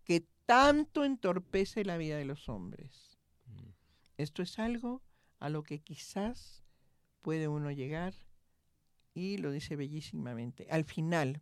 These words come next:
Speaker 1: de su análisis.
Speaker 2: Ay, justo. <laughs> Me robó las palabras,
Speaker 1: No
Speaker 2: Gui.
Speaker 1: me diga, no me diga,
Speaker 2: <laughs>
Speaker 1: cuénteme, doctor.
Speaker 2: Es que sí, el, el, lo primero que usted lee en el inicio del párrafo, de inmediato me hizo pensar en, en el fin de análisis.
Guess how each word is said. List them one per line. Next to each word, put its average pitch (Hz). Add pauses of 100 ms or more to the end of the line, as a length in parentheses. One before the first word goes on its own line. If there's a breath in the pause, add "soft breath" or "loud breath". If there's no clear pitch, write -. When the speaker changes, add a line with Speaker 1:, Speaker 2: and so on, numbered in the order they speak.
Speaker 1:
de 131
su -
análisis. 90
Speaker 2:
Ay, 147
justo. 127
<laughs> 147
Me 120
robó 120
las 147
palabras, 131
Speaker 1:
No -
Speaker 2:
Gui. 339
Speaker 1:
me 330
diga, 311
no 320
me 294
diga, 277
Speaker 2:
<laughs> -
Speaker 1:
cuénteme, 247
doctor. 190
Speaker 2:
Es 165
que 185
sí, 196
el, 131
el, 123
lo 120
primero 147
que -
usted 147
lee 147
en 131
el 110
inicio 123
del 113
párrafo, 117 (880 soft breath)
de 123
inmediato 139
me 139
hizo 135
pensar 127
en, 117
en 107
el 98
fin 101
de 92
análisis. 110